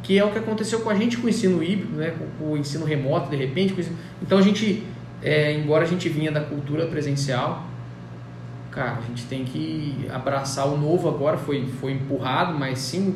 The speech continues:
a gente tem que aceitar o novo, mas a gente não precisava deixar a essência,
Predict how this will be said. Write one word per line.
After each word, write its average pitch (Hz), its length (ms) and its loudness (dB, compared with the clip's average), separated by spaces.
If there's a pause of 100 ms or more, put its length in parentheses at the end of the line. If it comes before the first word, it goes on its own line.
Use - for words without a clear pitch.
a 147 40 -8
gente 139 160 -6
tem 151 160 -4
que 156 80 -4
aceitar 139 440 -4
o 127 100 -2
novo, 165 300 0 (240)
mas 170 180 4
a 175 40 2
gente 180 200 2
não 170 100 4
precisava 156 460 0
deixar 196 280 0
a 139 80 -2
essência, 127 240 -6